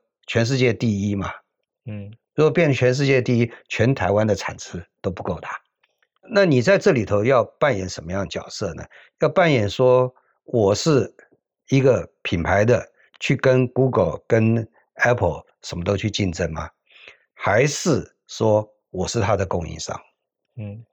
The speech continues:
Speaker 1: 啊，那另外一个呢，这个车子呢，是在地上跑的，政府一定管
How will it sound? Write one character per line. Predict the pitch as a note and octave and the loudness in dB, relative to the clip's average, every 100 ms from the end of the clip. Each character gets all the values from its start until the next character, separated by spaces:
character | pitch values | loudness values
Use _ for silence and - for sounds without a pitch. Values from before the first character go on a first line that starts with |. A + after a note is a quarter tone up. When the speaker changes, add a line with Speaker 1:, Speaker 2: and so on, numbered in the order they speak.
| _ - | _ -16
Speaker 1:
啊， | - - _ - - - _ | -14 -16 _ -20 -20 -20 _
那 | F3+ | 0
另 | G#3 A3+ | 2 4
外 | A3 F#3+ | 6 4
一 | |
个 | F3+ | 4
呢， | D#3+ C3 - _ _ _ _ | 4 2 -2 _ _ _ _
这 | - A#3+ G3+ | 2 4 4
个 | - A#2+ G2 F2+ | 2 2 2 -2
车 | - - F#3 | -4 4 4
子 | F#3+ A2+ | 4 2
呢， | F2 E2 | -2 -4
是 | B2 | 0
在 | A#2+ | 0
地 | G#2 G#2+ | 0 -2
上 | - - | -4 -6
跑 | - - | -12 -14
的， | - _ _ _ _ _ _ | -18 _ _ _ _ _ _
政 | - F3 | 2 2
府 | G#2+ F2+ | 2 -8
一 | - | -8
定 | A#2+ C#3 F#2+ | -4 -2 -2
管 | - - | -6 -10